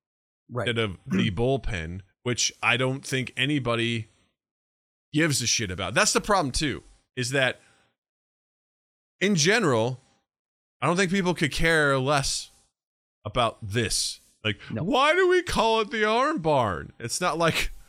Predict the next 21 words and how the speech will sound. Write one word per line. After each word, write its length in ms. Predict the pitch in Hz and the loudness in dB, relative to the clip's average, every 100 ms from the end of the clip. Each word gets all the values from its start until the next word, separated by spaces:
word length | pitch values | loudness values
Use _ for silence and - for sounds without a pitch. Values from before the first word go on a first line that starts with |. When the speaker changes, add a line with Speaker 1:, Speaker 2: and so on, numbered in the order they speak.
| - _ _ _ - | -20 _ _ _ 0
Speaker 2:
they 60 | 170 | 4
have, 160 | 165 | 4
like, 120 | 156 147 | 4 2
Speaker 1:
Well, 100 | 147 | 2
Speaker 2:
a 20 | |
Speaker 1:
I 20 | |
Speaker 2:
derogatory 640 | 151 151 156 160 175 170 | 4 4 4 4 4 2
name 240 | 147 139 151 | 4 4 4
for 300 | 147 135 139 | 4 4 2
it 160 | - | 0
for, 220 | - 131 123 | -6 -2 2
like, 200 | 120 104 | 2 0
Jews 460 | - 143 123 107 | 0 2 2 0
or 60 | 120 | 0
something. 340 | 127 117 123 | -2 -2 -2
Like, 280 | 123 123 - | 0 2 4
<laughs> 40 | - | 6
it's 180 | - - | 6 4
like 220 | - - 427 466 - - - - - - - _ _ - | 4 2 2 2 -2 -2 -16 -16 -18 -18 -20 _ _ -6
Speaker 1:
I, 100 | |
Speaker 2:
the 40 | 170 | -6